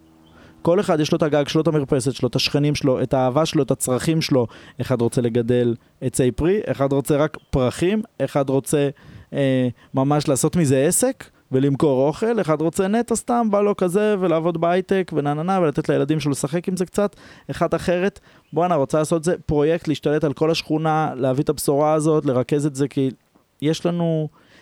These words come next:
והמגוון הזה הוא בדיוק איך שבנוי יער. יער, כמו ריף אלמוגים, בנויים, זה צבעוני בטירוף וזה לא אחיד, וכל יצור בונה את הבית שלו במקום הקטן שלו, עם איזו הבנה של איך עובד האקוסיסטם.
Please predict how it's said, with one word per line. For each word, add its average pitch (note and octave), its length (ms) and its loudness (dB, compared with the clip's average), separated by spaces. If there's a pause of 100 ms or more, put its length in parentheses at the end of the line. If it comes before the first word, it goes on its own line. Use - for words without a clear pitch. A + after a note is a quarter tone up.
(140)
והמגוון A#2+ 1500 -2
הזה D3 400 0
הוא C3 140 -2
בדיוק C#3 280 0
איך C3 120 -4
שבנוי A#2 400 0
יער. G#2+ 380 -2 (640)
יער, D3 520 0
כמו C3 220 0
ריף C3+ 220 -2
אלמוגים, B2+ 520 -2
בנויים, B2+ 500 -2
זה A2+ 120 -4
צבעוני B2 400 -2
בטירוף C#3+ 460 -2
וזה A#2 160 2
לא B2 140 2
אחיד, E3 400 -4 (460)
וכל D#3 340 0
יצור D3+ 640 0
בונה B2+ 240 0
את - 100 -6
הבית C#3+ 260 -2
שלו D#3 240 0
במקום C3+ 380 0
הקטן D3 380 -4
שלו, D#3+ 380 0
עם B2 200 0
איזו B2 160 0
הבנה A#2+ 600 2
של B2 180 0
איך C3 120 -2
עובד A#2+ 280 2
האקוסיסטם. A#2 680 -4